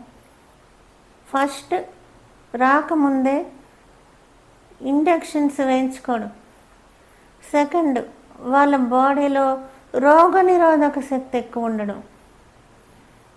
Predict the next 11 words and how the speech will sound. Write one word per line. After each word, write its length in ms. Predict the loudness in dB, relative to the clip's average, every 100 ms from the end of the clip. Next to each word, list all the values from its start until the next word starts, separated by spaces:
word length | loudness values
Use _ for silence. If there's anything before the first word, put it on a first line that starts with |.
| _
థర్డ్ 280 | 2 4 4 2
పాయింట్ 380 | 2 4 2 0 0 2
వయసు 340 | 2 2 0 -4
ఎక్కువ. 260 | -4 -4 -4 -4 -14 -20 -20 -20 -20 _ -20 -20 _ _ -6
చిన్నపిల్లలు, 760 | 2 4 4 4 2 2 2 0
ముసలి 360 | -2 -4 -2 0
వాళ్ళు 240 | 0 -2 -4
చనిపోతారు 680 | -4 -2 -4 -4 -4 -4 -2
ర్యాబీస్ 400 | -2 -4 -8 -8 -6
వల్ల. 180 | -4 -6 -10 -18 -20 _ _ _ _ _ _ _ _ _ _ _ _ _ -20 -20 -20 _ -8 -2
ఇరవై 300 | 0 2 4